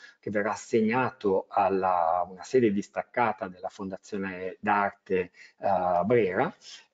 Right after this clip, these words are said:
e, e poi vedete che è costellato al suo interno da una serie di altri edifici, eh, di valori differenti, alcuni che hanno una rilevanza storica, altri meno, che, eh, costellano, diciamo, questa grande superficie,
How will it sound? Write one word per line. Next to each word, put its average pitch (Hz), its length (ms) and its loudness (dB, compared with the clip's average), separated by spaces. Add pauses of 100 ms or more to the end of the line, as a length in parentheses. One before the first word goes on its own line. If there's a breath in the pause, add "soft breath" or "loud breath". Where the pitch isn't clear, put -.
e, 208 280 6
e 180 120 2
poi 131 320 2 (120)
vedete 156 440 2
che 127 140 0
è - 40 -2
costellato 151 680 2
al 107 80 -2
suo - 180 -4
interno 120 460 0
da 113 120 0
una 120 180 -2
serie 104 420 2
di 104 100 2
altri 107 300 0
edifici, 135 760 0 (300 loud breath)
eh, 107 500 0
di 104 140 0
valori 107 640 4
differenti, 98 800 -2
alcuni 98 640 -2 (280 soft breath)
che 110 120 -4
hanno 101 160 -2
una 98 120 -2
rilevanza 101 480 0
storica, 95 560 -2
altri 165 300 0
meno, 98 460 -4 (260 soft breath)
che, 143 340 4
eh, 113 460 2
costellano, 104 760 2
diciamo, 101 400 -2
questa 110 240 -6
grande 127 400 2
superficie, 110 1000 -2